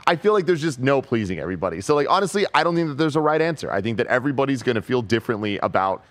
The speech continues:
how these games are either announced, not announced, secret, not secret, just a, uh, this should have been an email, or, oh, they put a freaking ten-second C G teaser that has nothing to actually do with the game. Like,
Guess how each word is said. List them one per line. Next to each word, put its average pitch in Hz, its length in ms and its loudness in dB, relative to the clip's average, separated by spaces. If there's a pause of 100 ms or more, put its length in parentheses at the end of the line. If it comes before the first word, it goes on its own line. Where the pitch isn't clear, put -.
(240)
how 113 160 2
these 127 140 -2
games 120 240 0
are 95 220 2
either 95 260 0 (220)
announced, 120 560 0
not 127 220 4
announced, 139 480 -2 (420)
secret, 160 440 -2
not 113 280 2
secret, 135 440 -2 (220)
just 131 220 -2
a, 120 260 2
uh, 101 340 2 (140)
this 110 140 0
should 151 160 2
have 135 80 0
been 139 100 2
an 131 80 0
email, 143 400 2
or, 120 340 4 (220)
oh, 143 140 4
they 123 100 4
put 131 180 0
a 123 60 0
freaking 120 640 -2
ten-second 131 760 0
C 135 220 -2
G 123 200 0
teaser 110 400 -2
that 101 240 -2
has 107 240 0
nothing 123 240 0
to 117 60 2
actually 117 260 -2
do 117 140 0
with 107 80 -2
the 101 80 -6
game. 101 340 -2
Like, 92 240 -6